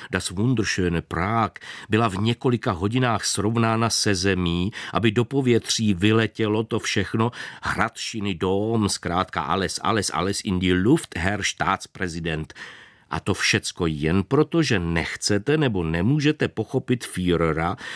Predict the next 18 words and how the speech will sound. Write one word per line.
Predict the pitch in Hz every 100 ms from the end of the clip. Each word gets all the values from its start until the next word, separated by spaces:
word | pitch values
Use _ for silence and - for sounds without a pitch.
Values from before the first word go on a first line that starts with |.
| -
který | - 113 131
si | -
přeje, | 117 - 107 117
aby | 120 101 98
tisíce | - 107 131 139 - 151
mladých | 120 110 127 -
českých | 120 113 - 101 -
lidí | 123 127 147 - - -
nestratilo | 85 104 110 - 131 135 143 147 165
svůj | - 135 156
život | 113 113 131 123
v |
marném | 92 90 98 120 123 135
odporu | 113 - 110 110
zbytečně. | 110 104 101 - 78 - 71 - - _ _ _ _ _ _ - - - - - _ _ _ -
A | -
ten | 107
člověk, | 104 143 170 147 95